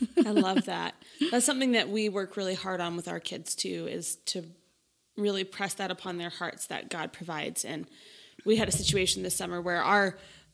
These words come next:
Speaker 2: basically our
Speaker 1: Mm-hmm.
Speaker 2: engine blew up <laughs> on the way to family camp this summer. And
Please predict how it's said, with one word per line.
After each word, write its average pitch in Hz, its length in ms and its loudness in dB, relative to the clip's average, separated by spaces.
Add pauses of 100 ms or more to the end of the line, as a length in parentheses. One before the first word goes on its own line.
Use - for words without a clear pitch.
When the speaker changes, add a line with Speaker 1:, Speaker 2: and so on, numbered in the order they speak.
(240)
Speaker 2:
basically 202 380 2
our 233 100 6
Speaker 1:
Mm-hmm. 247 100 6
Speaker 2:
engine 208 280 2
blew 190 180 2
up 214 140 6 (100)
<laughs> - 140 2
on 240 100 10
the 220 100 6
way 202 140 10
to 185 60 2
family 320 420 8
camp 185 340 2 (340)
this 196 140 0
summer. 170 400 -2
And 180 420 0